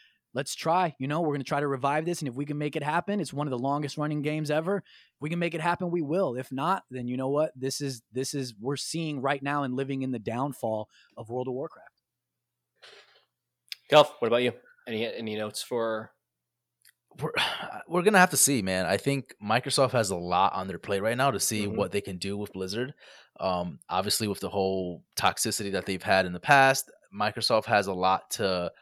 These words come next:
Speaker 3: first figure out with the structure of their company, right? And seeing what they can do to kind of remove some of that toxicness and, and, and some of that heatedness that they have in
Speaker 1: Right.
Speaker 3: that community there. But also, as far as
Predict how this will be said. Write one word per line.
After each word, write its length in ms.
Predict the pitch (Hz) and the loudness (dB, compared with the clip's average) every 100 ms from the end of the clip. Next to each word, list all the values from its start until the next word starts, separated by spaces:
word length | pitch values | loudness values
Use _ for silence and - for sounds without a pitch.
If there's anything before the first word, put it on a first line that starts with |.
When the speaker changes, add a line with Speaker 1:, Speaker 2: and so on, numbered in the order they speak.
| _ _ _ _ | _ _ _ _
Speaker 3:
first 220 | - 185 - | 2 2 6
figure 260 | 156 123 | 6 10
out 300 | 113 107 87 - _ _ _ _ | 12 10 6 -2 _ _ _ _
with 400 | 107 104 92 - _ _ _ | -4 -4 -4 -10 _ _ _
the 120 | - 101 | -4 0
structure 480 | - 117 - 104 | 4 4 4 -2
of 300 | 87 92 85 | 0 -4 -4
their 320 | - 90 85 73 _ | -2 0 -2 -6 _
company, 460 | - 101 80 78 - | -2 0 -6 -10 -6
right? 200 | 87 92 | -4 -2
And 140 | 85 90 | -4 -6
seeing 320 | 104 95 87 | -4 -4 -4
what 200 | 92 101 | -2 0
they 100 | 101 | 0
can 140 | 98 92 | -4 -6
do 160 | 92 | -6
to 100 | 87 | -6
kind 220 | 85 92 85 | -6 -4 -4
of 140 | 80 | -6
remove 400 | 87 90 92 85 | -8 -6 -6 -4
some 180 | - 85 | -4 -4
of 60 | |
that 220 | 82 80 - _ _ _ | -4 -6 -8 _ _ _
toxicness 640 | - 87 - - 87 78 | 2 2 2 -8 -8 -6
and, 120 | 78 67 | -8 -10
and, 220 | 80 71 | -12 -12
and 100 | 87 | -8
some 160 | - 87 | -6 -4
of 80 | 85 | -2
that 220 | 78 - | -2 -6
heatedness 760 | - 110 101 87 78 87 80 - | -10 -6 -4 -4 -6 -10 -8 -6
that 140 | 80 | -6
they 100 | 82 | -6
have 240 | 82 82 | -4 -4
in 140 | 80 85 | -6 -8
Speaker 1:
Right. 60 | |
Speaker 3:
that 180 | 73 76 | -8 -8
community 360 | - 85 - 160 | -10 -10 -10 -6
there. 280 | 98 92 82 - - - | -2 -2 -4 -10 -20 -4
But 100 | 117 | 0
also, 600 | 95 117 120 131 113 107 - _ _ _ _ - | 4 6 6 4 4 2 -4 _ _ _ _ -4
as 140 | 113 | -2
far 220 | - 127 | 6 6
as 140 | 123 | 6